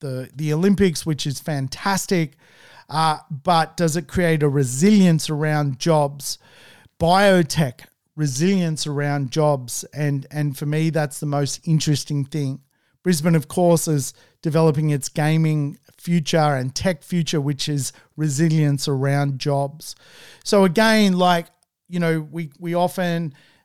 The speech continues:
look at the big headlines inside of economics, but it's actually the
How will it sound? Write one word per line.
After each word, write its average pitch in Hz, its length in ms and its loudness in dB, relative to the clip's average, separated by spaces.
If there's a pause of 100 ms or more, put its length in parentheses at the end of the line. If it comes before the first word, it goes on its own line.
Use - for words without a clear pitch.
(420)
look 175 240 0
at 180 180 -2
the 180 120 0
big 165 320 -2
headlines 160 960 2
inside 165 520 -2
of 139 120 -4
economics, 156 680 -2
but 151 220 -4
it's 160 260 -4
actually 165 480 0
the 143 240 -4